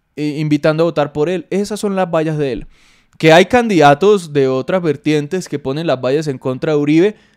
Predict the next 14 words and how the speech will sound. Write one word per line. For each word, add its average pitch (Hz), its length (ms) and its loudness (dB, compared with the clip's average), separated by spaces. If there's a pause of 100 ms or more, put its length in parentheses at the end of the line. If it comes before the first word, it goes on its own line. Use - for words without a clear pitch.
(260)
bueno, 165 360 2
pero 151 180 2
son 160 180 -2
vallas 170 400 2 (500)
con 147 560 0
frases 170 340 0
normales, 156 640 -2 (440)
eh, 127 600 -6
que 143 140 -4
no 139 100 -6
nos 156 160 -8
en 139 460 -2
el 135 100 -6
país, 214 680 -2